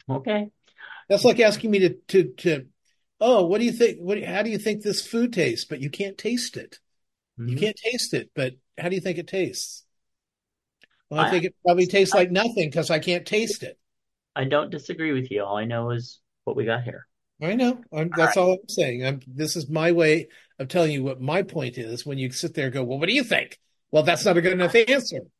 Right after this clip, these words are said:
Speaker 1: Trying to make sure that you had the option to chime in.
Speaker 2: Oh, yeah.
Speaker 1: Dear
Speaker 2: Okay, everybody, everybody is home, at home right now going, "Yeah, Tom really hi-, likes to hide what he thinks." Yeah,
Speaker 1: <laughs>
Speaker 2: really have to apply that, you know,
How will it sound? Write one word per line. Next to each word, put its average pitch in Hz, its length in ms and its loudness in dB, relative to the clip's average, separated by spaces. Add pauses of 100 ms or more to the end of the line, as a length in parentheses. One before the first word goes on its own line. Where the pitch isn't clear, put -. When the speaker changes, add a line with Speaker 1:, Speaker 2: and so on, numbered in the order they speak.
Speaker 1:
Trying 208 260 -6
to 185 100 -8
make 170 220 -8
sure - 200 -8
that 156 100 -8
you 131 140 -4
had 156 280 -6
the 226 120 -10
option 170 540 -6
to 185 100 -8
chime 160 380 -10
in. 117 340 -6 (920)
Speaker 2:
Oh, 165 220 2
yeah. 151 280 -2 (420)
Speaker 1:
Dear 202 160 10
Speaker 2:
Okay, 139 240 2 (200)
everybody, 202 300 2
everybody 208 280 2
is 202 180 2
home, 170 400 2
at 160 120 0
home 151 300 -2
right 143 180 -2
now 143 140 -2
going, 131 300 -2 (180)
"Yeah, 135 140 2
Tom 165 420 -2 (140)
really 160 380 4
hi-, 156 260 -4
likes 151 260 0
to 165 100 -2
hide 151 320 -2
what 127 140 -6
he 127 140 -8
thinks." - 680 -12 (680)
Yeah, 143 260 4 (120)
Speaker 1:
<laughs> - 140 -12
Speaker 2:
really 196 220 6
have 196 120 6
to - 80 -20 (100)
apply 185 300 6
that, 160 340 2 (340)
you 156 120 -4
know, 131 100 -6